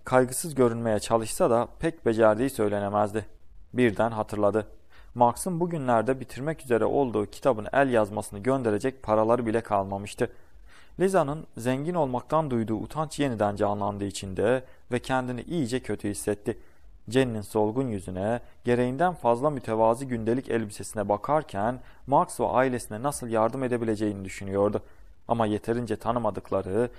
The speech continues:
yabancı birinden asla bir şey kabul etmeyeceklerini kestirebiliyordu. Onlara yardım etme ayrıcalığı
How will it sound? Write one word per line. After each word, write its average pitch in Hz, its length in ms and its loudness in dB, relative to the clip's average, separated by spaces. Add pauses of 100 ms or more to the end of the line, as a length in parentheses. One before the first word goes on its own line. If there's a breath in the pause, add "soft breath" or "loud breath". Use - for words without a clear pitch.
(160 loud breath)
yabancı 120 480 2
birinden 120 400 -2
asla 120 380 0
bir 143 100 0
şey 113 240 -4
kabul 120 240 -2
etmeyeceklerini 113 760 -2
kestirebiliyordu. 101 960 2 (500 soft breath)
Onlara 117 340 4
yardım 113 340 4
etme 117 220 0
ayrıcalığı 101 840 2